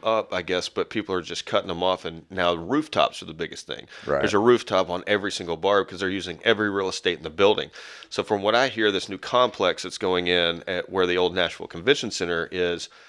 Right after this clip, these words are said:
Speaker 1: um, they're gonna start building that all the way up to the interstate, um, with shops and bars and restaurants and eateries and things like that,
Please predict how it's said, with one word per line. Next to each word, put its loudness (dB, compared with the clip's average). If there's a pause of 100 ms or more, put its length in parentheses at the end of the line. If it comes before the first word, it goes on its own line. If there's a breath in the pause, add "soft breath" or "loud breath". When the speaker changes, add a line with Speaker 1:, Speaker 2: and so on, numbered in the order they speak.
(260 loud breath)
Speaker 1:
um, 0
they're 6
gonna 4
start 0
building 0
that 4 (140)
all 4
the -2
way 4
up -2
to -8
the -4
interstate, 0 (160)
um, 0
with -8
shops 0
and -6
bars 2
and -10
restaurants -2
and -12
eateries -4
and -16
things -10
like -12
that, 4